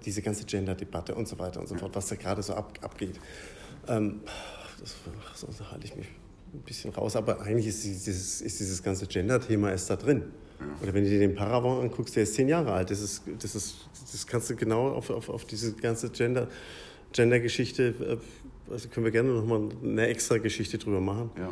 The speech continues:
Speaker 2: also,
Speaker 1: Das passt,
Speaker 2: äh,
Speaker 1: passt
Speaker 2: ja.
Speaker 1: genau.
Speaker 2: Ja. Also die Themen werden uns nicht ausgehen, ähm,
Speaker 1: Ja.
Speaker 2: ja, und dass du dich eben, also vor allem mit dem Gender, ähm, Thema, ähm,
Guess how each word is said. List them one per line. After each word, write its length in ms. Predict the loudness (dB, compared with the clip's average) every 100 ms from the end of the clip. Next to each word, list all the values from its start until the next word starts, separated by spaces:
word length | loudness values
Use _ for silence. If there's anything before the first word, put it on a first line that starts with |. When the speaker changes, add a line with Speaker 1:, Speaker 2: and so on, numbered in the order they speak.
| -6
Speaker 2:
also, 120 | -8 -8
Speaker 1:
Das 60 | -4
passt, 360 | -2 -2 -4
Speaker 2:
äh, 20 | -8 -4
Speaker 1:
passt 280 | -2 -2 0 4
Speaker 2:
ja. 60 |
Speaker 1:
genau. 360 | 6 6 2 -2
Speaker 2:
Ja. 80 | -12 -12 -6 -6 -4
Also 120 | -2 4
die 80 | 10
Themen 260 | 12 12
werden 240 | 12 12 12
uns 140 | 8
nicht 180 | 6 12
ausgehen, 800 | 12 12 10 6 10 10 10 10
ähm, 280 | 10 10 10 6 -4 0 8
Speaker 1:
Ja. 160 | 10
Speaker 2:
ja, 40 | 10
und 340 | 10 8 10
dass 120 | 10
du 80 | 12
dich 240 | 10 10 10
eben, 280 | 10 10 10
also 140 | 8
vor 140 | 12 12
allem 100 | 12
mit 120 | 12
dem 120 | 10
Gender, 440 | 12 12 12 10 8
ähm, 580 | 6 8 8 6 4 4
Thema, 480 | 6 10 10 8 4 -8 -12 -14 -6 4
ähm, 680 | 8 10 10 8 8 4